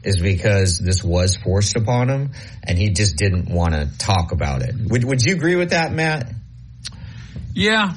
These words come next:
Speaker 2: but you know what? Uh, since he's been at Texas A and M, and we all know the woes, I'll just throw this back at you, and we're gonna have to let Jeff go. But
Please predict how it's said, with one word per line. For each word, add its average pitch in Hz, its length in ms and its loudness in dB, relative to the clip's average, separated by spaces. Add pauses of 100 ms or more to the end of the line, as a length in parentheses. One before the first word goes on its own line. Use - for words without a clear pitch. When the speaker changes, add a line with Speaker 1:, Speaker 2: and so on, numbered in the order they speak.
Speaker 2:
but 160 180 -6
you 254 60 -4
know 277 160 -2
what? 190 460 0
Uh, 160 140 2
since 156 260 0
he's 262 220 -2
been 214 160 0
at 151 100 -2
Texas 165 440 -2
A 143 180 2
and 117 100 2
M, 123 280 2
and 104 120 0
we 117 120 2
all 131 220 0
know 123 200 2
the 90 100 -2
woes, 85 720 0 (360)
I'll 123 240 0
just 120 280 0
throw 165 200 0
this 143 180 0
back 127 360 0
at - 140 -6
you, 123 100 0
and 113 120 0
we're 113 60 0
gonna 110 200 0
have 101 160 0
to 107 60 -2
let 98 160 0
Jeff 87 340 0
go. 104 320 2
But 85 180 -2